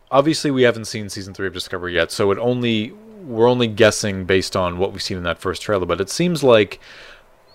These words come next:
kind of all hell is broken loose in the future, right? And they need to kind of reestablish this sort of, Discovery has to come and remind them what they used to be like,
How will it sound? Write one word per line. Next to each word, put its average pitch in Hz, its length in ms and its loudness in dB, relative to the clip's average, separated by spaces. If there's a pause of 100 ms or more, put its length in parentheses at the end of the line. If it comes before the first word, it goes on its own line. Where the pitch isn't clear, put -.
(180)
kind 120 220 4
of 101 80 -2
all 113 260 6
hell 110 300 4
is 90 80 0
broken 92 320 0
loose 90 200 -4
in 90 60 -10
the 82 80 -6
future, 85 300 -4
right? 82 80 2
And 90 100 -4
they 90 60 -4
need 95 160 -6
to - 40 -10
kind 98 160 0
of 85 60 -2
reestablish 87 840 0
this 82 180 -6
sort 85 220 -8
of, 76 280 -12 (400)
Discovery 151 400 4
has 135 120 2
to 123 60 -4
come 123 160 -2
and 107 100 -4
remind 98 460 0
them 87 200 -2
what 95 180 -2
they 95 80 0
used 87 240 -4
to - 60 -10
be 87 160 -6
like, - 480 -12